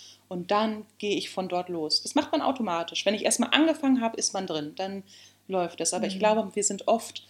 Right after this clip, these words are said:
Speaker 1: überwältigt und dann fangen wir gar nicht erst an, ne? „Naja, ach, dann muss ich ja, was ich dann alles machen muss, um nachhaltig zu sein, ne? Und dann muss ich all meine Ledersachen wegschmeißen“ oder was mir die Leute dann erzählen, ne?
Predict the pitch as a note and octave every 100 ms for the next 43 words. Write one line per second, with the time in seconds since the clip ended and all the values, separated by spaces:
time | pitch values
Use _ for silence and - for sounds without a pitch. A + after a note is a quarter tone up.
0 | - _ - G#3+ G3+ E3+ A3 A3+ A#3 A3
1 | D#3 D3 - F#3+ F#3+ C4 D4 C4+ B3+ B3+
2 | - - D3 - _ B3+ E4+ - - -
3 | - - B3+ B3 G#3+ A#3 B3+ B3 G#3+ A3
4 | A3+ A3 G#3 G3+ - - - A3 A#3 B3+
5 | G#3+ A3+ A#3 B3+ C4 C4 B3+ A#3 B3 C#4+
6 | D4 C#4 C#4 C4 B3+ A#3+ A#3+ A#3 A3+ A3+
7 | A3+ A3+ A3+ - A#3 A#3+ B3+ A#3+ D4+ D#4
8 | D4+ C4 A#3+ A#3+ A3+ G#3+ - G3+ G#3+ G3+
9 | A#3 D4 C4 C#4 D4+ B3 A3+ G#3 G3+ G3
10 | F3+ E3+ - - D#3 E3 C4